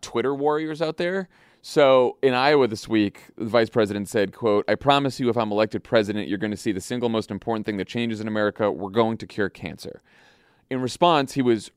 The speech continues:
ridiculed by Twitter people on the right and the left.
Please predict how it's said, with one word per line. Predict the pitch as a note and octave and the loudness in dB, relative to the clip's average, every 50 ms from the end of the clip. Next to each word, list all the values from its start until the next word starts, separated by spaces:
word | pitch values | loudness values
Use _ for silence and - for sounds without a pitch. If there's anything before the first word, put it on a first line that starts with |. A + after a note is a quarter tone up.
| _ - | _ -10
ridiculed | A#2 A#2 B2 C3 D3+ E3 E3+ - - - G#2 F#2+ E2 D2+ D2+ E2+ - _ - | -8 -4 2 6 6 6 6 4 -4 -4 -4 -4 -4 -4 -6 -8 -8 _ 2
by | G#2+ G2 F#2 F#2+ F#2+ F2 E2 - - | 4 4 4 4 2 0 -4 -6 -8
Twitter | - A#2+ A2 G#2+ G2 | -4 -2 -2 -2 0
people | - A2+ G2+ - G#2+ G2+ | -2 -2 -2 2 2 2
on | E2 G2+ G2+ G2+ | 2 2 0 0
the | G2 | 2
right | G2 G#2 G#2 G#2+ - - A2 | 2 4 4 2 2 0 -2
and | B2 C3+ C#3+ | -2 0 0
the | B2 | -2
left. | G#2 G2+ F#2 F#2 F#2 - - _ - | 0 0 0 0 -2 -4 -8 _ -20